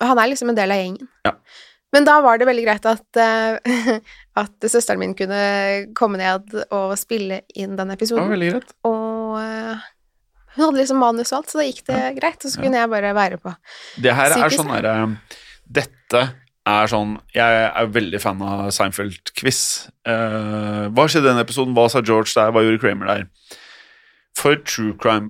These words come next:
Speaker 2: Podden, eh, fans, så er det faktisk et kult quiz-spørsmål. Hvilken episode
Speaker 1: Mm.
Speaker 2: var den eneste episoden Pernille ikke har vært programleder i?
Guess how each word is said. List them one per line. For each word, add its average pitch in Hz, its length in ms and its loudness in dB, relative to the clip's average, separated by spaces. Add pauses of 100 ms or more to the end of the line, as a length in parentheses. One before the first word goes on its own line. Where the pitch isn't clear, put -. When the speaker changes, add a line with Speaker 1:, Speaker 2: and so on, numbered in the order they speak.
Speaker 2:
Podden, 117 560 -4 (160)
eh, 113 840 2
fans, - 600 -2 (440)
så 123 340 4 (100)
er 104 140 2
det 117 80 0
faktisk 107 420 -4
et 123 120 -14
kult 107 360 -4 (240)
quiz-spørsmål. 120 1300 0 (100)
Hvilken 117 600 -4
episode 131 840 0 (200)
Speaker 1:
Mm. 202 260 -6 (220)
Speaker 2:
var 113 280 4
den 139 160 -6 (120)
eneste 104 480 0
episoden 110 440 -2
Pernille 113 320 0 (160)
ikke - 240 0
har 104 140 6
vært - 40 -18
programleder 104 500 2
i? - 40 -20